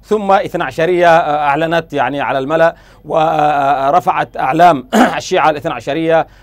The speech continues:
والجعفرية وغيرها من الأفكار الدخيلة على بلدنا.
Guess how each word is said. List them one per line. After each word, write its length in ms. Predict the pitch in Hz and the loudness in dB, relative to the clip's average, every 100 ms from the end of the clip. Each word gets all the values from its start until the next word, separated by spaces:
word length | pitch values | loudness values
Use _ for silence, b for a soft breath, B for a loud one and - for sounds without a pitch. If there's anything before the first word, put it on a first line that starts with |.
| - | -6
والجعفرية 600 | 156 156 156 117 156 165 | -4 0 0 0 -2 0
وغيرها 460 | 156 156 214 185 175 | 0 0 -2 0 -2
من 80 | 165 | -2
الأفكار 340 | 151 - 160 | -6 -2 -4
الدخيلة 340 | 131 143 151 135 | -4 -6 -4 -2
على 180 | 131 | -2
بلدنا. 400 | 131 131 123 120 | -2 -6 -6 -10